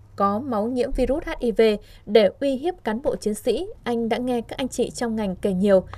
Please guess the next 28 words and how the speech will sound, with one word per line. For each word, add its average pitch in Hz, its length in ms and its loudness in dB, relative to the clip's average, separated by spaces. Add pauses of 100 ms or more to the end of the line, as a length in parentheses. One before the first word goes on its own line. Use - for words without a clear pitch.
(180)
nên 233 200 6
khi 247 180 0
gặp 208 200 2 (120)
cũng 226 180 4
không 285 200 -4
hề 220 180 -2
nao 214 220 -2
núng, 214 260 2 (260)
chỉ 247 180 4
là 214 160 0
sợ 202 240 -2
gia 254 140 -2
đình 208 280 0
lo 233 120 0
lắng 226 300 0 (160)
nên 208 280 0
anh 208 120 0
giấu. 190 300 4 (1200)
Một 254 160 6
buổi 226 180 6
trò 220 160 -2
chuyện 196 320 0
với 208 100 -2
các - 180 -8
thành 220 160 -4
viên 240 260 0
trong 226 240 -4
đội 202 180 2